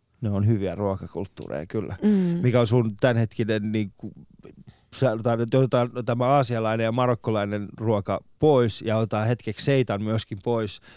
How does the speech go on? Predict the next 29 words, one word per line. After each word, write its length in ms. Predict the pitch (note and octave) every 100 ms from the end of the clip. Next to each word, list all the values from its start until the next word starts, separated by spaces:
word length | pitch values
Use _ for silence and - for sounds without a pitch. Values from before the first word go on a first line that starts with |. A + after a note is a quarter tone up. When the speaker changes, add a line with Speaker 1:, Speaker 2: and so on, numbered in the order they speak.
| -
Speaker 1:
ja 60 | A2+
japanilainen 680 | B2 C#3 C3+ A#2 G#2+ G#2 G#2
ruoka 340 | A2 G#2 G#2
siitä 260 | - G#2 G2
pois. 320 | A2 G#2+ G2
Mikä 220 | A2 G#2+
on 80 | G#2+
semmoinen 280 | A2 G#2+ G#2
asia, 240 | G#2+ G2+
mistä 260 | G2+ G2+ G#2
nautit 360 | G#2+ G#2 G#2+
itse 220 | B2 -
tällä 260 | G#2+ F2 F2+
hetkellä? 360 | F#2 - F#2 F2 - _ - - - _ _ _
Speaker 2:
Ruoka? 340 | F#3+ A3 B2+ - -
Speaker 1:
Niin. 240 | C#3 F2 E2 - _
Mikä 260 | B2 A2+ G#2
on 80 | F#2+
semmoinen 260 | G#2 G#2
ruoka, 300 | G2 G#2+ F#2
mistä 280 | F#2+ F#2+ -
nautit 320 | G2+ G2+ G2
itse? 240 | A2+ - - - _ -
Jos 180 | B2 D3
ei 120 | C3
ole 80 | A#2+
aasialainen, 600 | A#2+ G#2+ G#2 G2 G2 F#2+
eikä 200 | - G#2+
marokkolainen, 760 | A2 G#2+ G2+ - G#2+ G2 G2